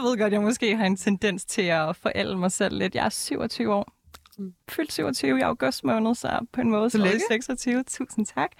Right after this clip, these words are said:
Speaker 1: De her unge, det var jo folkeskoleelever. Øhm, så for femten år, øh, og op, og det var max til tyve år.
Speaker 3: Mm.
Speaker 1: Øhm, men de var virkelig... Altså, jeg, jeg, jeg mindes ikke, at, øh,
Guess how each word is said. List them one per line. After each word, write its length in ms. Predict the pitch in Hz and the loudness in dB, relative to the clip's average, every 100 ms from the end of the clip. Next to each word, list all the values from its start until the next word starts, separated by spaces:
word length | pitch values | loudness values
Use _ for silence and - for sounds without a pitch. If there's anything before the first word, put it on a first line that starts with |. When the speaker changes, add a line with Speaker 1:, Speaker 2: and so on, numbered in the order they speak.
| - - - - _ - | -14 -14 -14 -18 _ 0
Speaker 1:
De 80 | |
her 140 | 202 190 | 2 2
unge, 240 | 170 160 165 | 0 -2 -2
det 120 | 180 | -2
var 80 | - | -2
jo 200 | 165 - | -2 -4
folkeskoleelever. 960 | - - - - - - - - 208 196 214 | -4 -4 -2 -4 -4 -4 -4 -2 -2 -2 -4
Øhm, 540 | - 185 170 165 160 190 | -2 0 2 0 0 -2
så 280 | - - - | -2 -4 -4
for 220 | - - - _ _ - | -4 -6 -6 _ _ -2
femten 360 | 196 202 214 180 | 2 2 2 0
år, 220 | 160 - 175 | -2 -4 -4
øh, 200 | 170 170 | -2 -2
og 120 | - - | -4 -4
op, 220 | - - - - - | -4 -6 -10 -14 -4
og 160 | 180 | -2
det 80 | 180 | 0
var 60 | 165 | -2
max 380 | 165 175 - - _ _ - | -2 -4 -4 -10 _ _ -10
til 140 | - | -6
tyve 280 | - 190 175 | 0 2 2
år. 160 | 160 - | 0 -4
Speaker 3:
Mm. 220 | 196 185 139 - - | 0 0 0 -6 -2
Speaker 1:
Øhm, 360 | 190 170 170 180 - | 0 2 0 -4 -2
men 100 | 185 | 0
de 120 | 208 | 0
var 60 | 202 | 0
virkelig... 640 | 233 233 262 254 247 - - - - | -2 -2 0 0 0 -4 -12 -20 -8
Altså, 160 | 214 226 | -2 0
jeg, 120 | 202 - | 0 -2
jeg, 120 | - | -2
jeg 140 | - 226 | 2 2
mindes 400 | 220 226 339 - | 4 2 -2 -6
ikke, 200 | 285 285 - | -6 -8 -6
at, 240 | 254 233 - | -6 -4 -2
øh, 380 | 220 190 180 | 0 0 -2